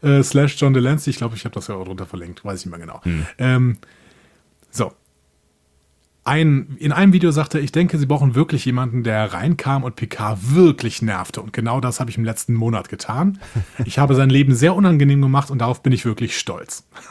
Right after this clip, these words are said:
Speaker 1: <laughs>
Speaker 2: Okay.
Speaker 1: Also, er hat, äh, da offensichtlich ein bisschen was abgedreht und hat, ähm,
Speaker 2: Abgedreht
Speaker 1: Picard
Speaker 2: ist schön.
Speaker 1: sehr, sehr genervt.
Speaker 2: Hm.
Speaker 1: Ja. So, in einem anderen Video für Jan <laughs> bestätigt er,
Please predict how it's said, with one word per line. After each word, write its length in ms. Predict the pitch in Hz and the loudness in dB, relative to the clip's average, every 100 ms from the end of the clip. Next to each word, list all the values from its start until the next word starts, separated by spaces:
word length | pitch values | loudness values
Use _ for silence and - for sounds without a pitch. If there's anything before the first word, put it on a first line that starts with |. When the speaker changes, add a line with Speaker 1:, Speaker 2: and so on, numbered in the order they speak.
| - - 508 | -20 -10 -2
Speaker 1:
<laughs> 120 | - - 453 440 - - - - 147 _ _ - - - - - - - 110 - | -2 -2 -14 -4 -4 -4 -14 -6 -6 _ _ -20 -20 -20 -20 -20 -20 -18 -16 -2
Speaker 2:
Okay. 300 | 131 147 156 | -2 2 2
Speaker 1:
Also, 220 | 127 67 - _ _ _ _ - - | 2 -2 -14 _ _ _ _ -14 -4
er 180 | 123 | 0
hat, 180 | 139 - | 0 -2
äh, 280 | 147 147 139 | -2 2 4
da 260 | 131 135 127 | 2 0 0
offensichtlich 440 | 139 147 127 131 | -2 -2 -2 -2
ein 20 | |
bisschen 200 | 120 113 | -2 -4
was 60 | 104 | -6
abgedreht 540 | 156 - 156 151 151 | -4 0 2 2 0
und 220 | - 123 | -2 -2
hat, 240 | 131 - - 120 | -2 -4 -8 -6
ähm, 300 | 113 117 113 | -4 -2 -2
Speaker 2:
Abgedreht 260 | - 92 | -2 -2
Speaker 1:
Picard 160 | 95 110 | 0 0
Speaker 2:
ist 60 | 104 | 2
schön. 100 | 85 | 0
Speaker 1:
sehr, 60 | |
sehr 120 | 82 104 | 0 -2
genervt. 500 | 104 95 80 - - - | -6 -8 -10 -16 -12 -8
Speaker 2:
Hm. 140 | 71 | -6
Speaker 1:
Ja. 80 | - - _ _ _ _ _ _ _ _ - - - - - - | -8 -14 _ _ _ _ _ _ _ _ -20 -20 -20 -20 -20 -4
So, 180 | 135 120 | -2 2
in 80 | 143 | 4
einem 80 | 151 | 4
anderen 340 | 196 220 127 | 6 4 4
Video 420 | 110 107 135 208 190 | 0 -2 0 0 -4
für 380 | - - 180 139 | -14 2 4 4
Jan 460 | 120 135 120 202 - _ - - - - | 4 0 2 0 -2 _ -20 -20 -20 -14
<laughs> 540 | - - - - 156 | -12 -10 -8 0 2
bestätigt 600 | 131 135 165 147 147 - | 2 4 2 2 0 2
er, 220 | 135 131 | 2 2